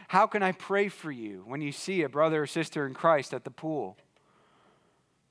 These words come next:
Saying, "Hey, can you be praying for me with this or that?" when you see a brother or sister out at Walmart.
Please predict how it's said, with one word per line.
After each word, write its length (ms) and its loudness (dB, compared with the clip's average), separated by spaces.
Saying, 260 4
"Hey, 180 4
can 160 -2
you 120 -2
be 180 -6
praying 560 -2
for 160 -10
me 160 -2
with 160 -4
this 240 -2
or 80 -4
that?" 280 8
when 100 -8
you 80 -6
see 200 -2
a 60 2
brother 360 2
or 40 -2
sister 460 -2
out 120 4
at 60 -2
Walmart. 600 -4